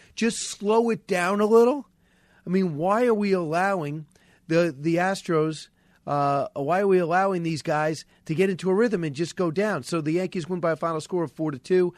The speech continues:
They were up one nothing, uh, give up four straight runs and score a little bit late. So, uh, and, uh, the Padres took game one,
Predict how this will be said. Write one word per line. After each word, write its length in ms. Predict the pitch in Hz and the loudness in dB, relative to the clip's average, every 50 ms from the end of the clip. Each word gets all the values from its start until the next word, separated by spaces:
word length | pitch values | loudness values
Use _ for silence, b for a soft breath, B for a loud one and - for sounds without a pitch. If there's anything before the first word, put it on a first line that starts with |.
| B B B B | B B B B
They 100 | 143 147 | -2 0
were 140 | 147 156 | 0 0
up 160 | 165 147 _ - | 0 -2 _ -6
one 160 | 156 151 151 | -4 -4 -2
nothing, 480 | 151 160 160 - 175 165 160 160 131 135 120 | -2 -4 -4 -4 -4 -6 -6 -6 -6 -6 -6
uh, 140 | 135 135 | -6 -6
give 200 | 135 123 147 135 | -4 -6 -4 -4
up 80 | 139 135 | -4 -6
four 200 | - - 147 139 | -4 -4 -4 -4
straight 180 | - - 143 139 | -4 -6 -8 -6
runs 260 | 123 135 127 123 113 | -6 -8 -8 -8 -10
and 100 | 123 107 | -10 -12
score 200 | - - 139 127 | -8 -6 -4 -4
a 60 | 123 | -4
little 180 | 123 123 120 104 | -4 -4 -6 -6
bit 140 | 107 110 98 | -8 -8 -6
late. 260 | 113 117 113 113 - b b b b b b b b | -4 -4 -4 -6 -8 b b b b b b b b
So, 360 | - - 165 156 156 151 131 | -2 2 2 4 4 2 0
uh, 340 | - - 147 139 135 131 120 - - | -2 -2 -2 -2 -2 -2 -4 -4 -6
and, 180 | 147 143 139 | -6 -6 -4
uh, 140 | 139 135 127 | -4 -4 -4
the 160 | 123 127 131 | -4 -4 -6
Padres 480 | 127 _ 139 139 143 147 139 151 135 - | -6 _ -2 0 0 0 0 -4 -6 -4
took 180 | - 147 127 | -6 -8 -6
game 240 | - 139 131 127 127 | -4 -4 -4 -4 -4
one, 380 | 127 131 135 135 131 127 123 | -4 -4 -4 -4 -4 -6 -8